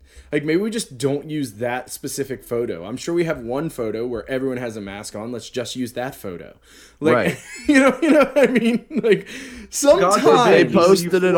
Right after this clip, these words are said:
Speaker 2: on
Speaker 3: your
Speaker 2: Twitter.
Speaker 3: fans to actually wear masks.
Speaker 1: Right, right.
Speaker 2: That's
Speaker 3: But other
Speaker 2: that
Speaker 3: than that, I don't really
Speaker 2: too.
Speaker 3: care. Like, I, everyone's already acting like the fucking thing is over. Like, I, I live in California,
Speaker 1: Yeah.
Speaker 3: arguably one of the most liberal states.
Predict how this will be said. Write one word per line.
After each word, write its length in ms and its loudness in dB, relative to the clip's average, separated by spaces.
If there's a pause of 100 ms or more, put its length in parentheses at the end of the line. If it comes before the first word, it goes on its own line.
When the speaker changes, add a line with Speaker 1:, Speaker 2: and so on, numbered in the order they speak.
Speaker 2:
on 60 0
Speaker 3:
your 120 -2
Speaker 2:
Twitter. 480 0
Speaker 3:
fans 140 -8
to 80 -16
actually 400 -10
wear 220 -6
masks. 600 -8 (240)
Speaker 1:
Right, 440 4 (280)
right. 220 0
Speaker 2:
That's 260 -4
Speaker 3:
But 200 -2
other 260 -2
Speaker 2:
that 80 -2
Speaker 3:
than 140 2
that, 180 -2
I 120 0
don't 180 -2
really 180 -4
Speaker 2:
too. 80 -10
Speaker 3:
care. 180 -8
Like, 220 -8
I, 300 -6 (360)
everyone's 480 -4
already 320 -2
acting 500 -10
like 160 -16
the 60 -20
fucking 380 -18
thing 200 -14
is 140 -16
over. 680 -12
Like, 200 -6
I, 380 -10 (100)
I 140 -4
live 220 2
in 80 -6
California, 680 -4
Speaker 1:
Yeah. 220 -2 (420)
Speaker 3:
arguably 560 -2
one 160 -6
of 100 -6
the 60 -4
most 260 -4
liberal 380 -6
states. 420 -10